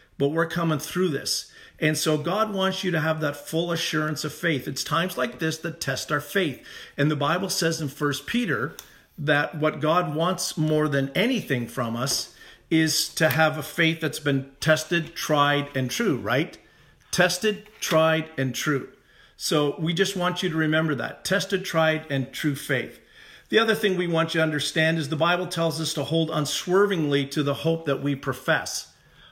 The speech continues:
Unswervingly to the hope that we profess. What does that mean to you, unswervingly?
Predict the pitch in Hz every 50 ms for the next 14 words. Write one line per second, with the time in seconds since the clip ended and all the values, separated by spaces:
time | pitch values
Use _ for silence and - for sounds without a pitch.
0 | _ _ _ - 160 165 - - _ _ _ _ _ _ 180 196 208 226 226 208
1 | 185 165 147 135 127 120 117 113 120 - - - - - - - - - - -
2 | 160 151 151 139 - 165 165 165 165 - 151 - - 143 147 143 131 - 143 131
3 | - - 147 127 - - - - - - - - - - - _ _ _ - 156
4 | 185 180 - 240 226 185 214 190 185 185 185 165 165 165 165 170 165 165 - -
5 | - 160 156 160 165 147 123 120 - - 143 139 135 - - - - - 151 147
6 | 156 156 147 135 123 117 113 101 104 -